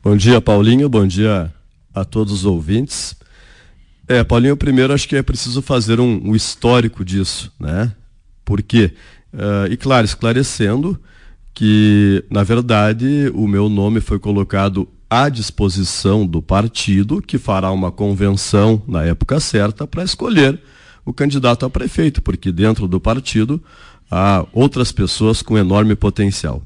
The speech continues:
Mas eu aceitei o desafio e coloquei o nome à disposição pra ir pra convenção. Bom, mas voltando ao, ao histórico, né? Já há um bom tempo, Paulinho, as pessoas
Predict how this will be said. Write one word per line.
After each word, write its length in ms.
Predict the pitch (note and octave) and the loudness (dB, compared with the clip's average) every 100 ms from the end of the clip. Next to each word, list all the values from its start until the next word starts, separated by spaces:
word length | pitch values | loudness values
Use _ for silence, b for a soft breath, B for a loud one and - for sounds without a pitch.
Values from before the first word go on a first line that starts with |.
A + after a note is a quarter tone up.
| - - | -14 -6
Mas 600 | B2+ B2 E3+ - - - b b b b | 0 0 -2 -6 -10 -16 b b b b
eu 140 | - G#2 | -4 -2
aceitei 480 | G2+ A2+ G#2 G#2 F#2 | 0 0 0 0 0
o 80 | |
desafio 800 | F#2+ G2 B2 D3 - G#2+ A#2+ F#3+ - - | 2 0 0 -2 0 0 0 -2 -12 -4
e 340 | G#2 A2 C3 - | 2 2 2 0
coloquei 360 | C3 A2 G#2 | 0 0 0
o 60 | G#2+ | 0
nome 240 | G2+ F#2+ | 2 2
à 100 | F#2+ | 2
disposição 800 | G#2+ B2 - C#3 C#3+ C#3 G#2 G#2 | 0 -4 -2 -2 -2 -2 0 0
pra 240 | A2+ B2+ A2 | 0 0 2
ir 140 | G#2 | 2
pra 180 | - G#2+ | 0 -4
convenção. 600 | A#2+ A2+ B2 B2 - B1+ - _ B B B B B B B - | -2 -2 -2 -2 -4 -10 -12 _ B B B B B B B 0
Bom, 200 | A#2 F2+ | 2 4
mas 280 | G#2 G#2 | 2 0
voltando 500 | B2 B2+ B2 C3 D#3+ | 0 2 2 0 0
ao, 220 | D#3 C#3 - | 0 -2 -2
ao 160 | A2+ A#2 | 0 0
histórico, 640 | - - G#2+ G2+ D2+ E2 | 0 0 2 2 0 -4
né? 300 | D#2+ G#2 A2 - - | -2 -2 -2 -6 -10
Já 720 | - G#2 B2 C#3+ C3+ A2 D#2 - _ | -6 0 2 2 2 0 -2 -8 _
há 80 | - | -4
um 100 | G#2 | -2
bom 240 | G2 A#2 | 0 0
tempo, 380 | B2+ A#2+ B2 D3+ | 0 0 0 0
Paulinho, 380 | - C#3 B2 A2+ | -2 0 2 0
as 100 | A2 | -2
pessoas 680 | - G#2+ - B2+ C3 - | -4 -4 -2 -2 -2 -6